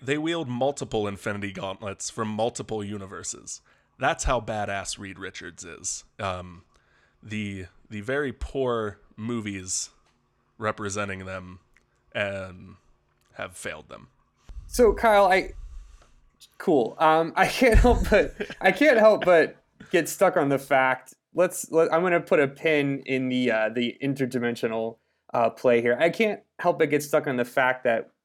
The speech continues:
Speaker 2: Reed Richards' power is basically be Rubber Man.
Speaker 1: Yeah, so he's in, he's indestructible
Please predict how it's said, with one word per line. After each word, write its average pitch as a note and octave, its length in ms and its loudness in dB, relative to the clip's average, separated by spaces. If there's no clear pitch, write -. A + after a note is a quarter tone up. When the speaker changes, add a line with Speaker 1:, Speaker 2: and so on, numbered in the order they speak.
Speaker 2:
Reed E3 260 -4
Richards' D3+ 500 -2
power A#2 680 2
is C3+ 200 -2
basically C#3 1000 0
be C3 300 0
Rubber C#3 320 2
Man. F#3+ 340 -10
Speaker 1:
Yeah, D#3 380 0
so C3 320 0
he's D3 300 0
in, E3+ 340 -4
he's E3 240 -2
indestructible D#3+ 1080 -2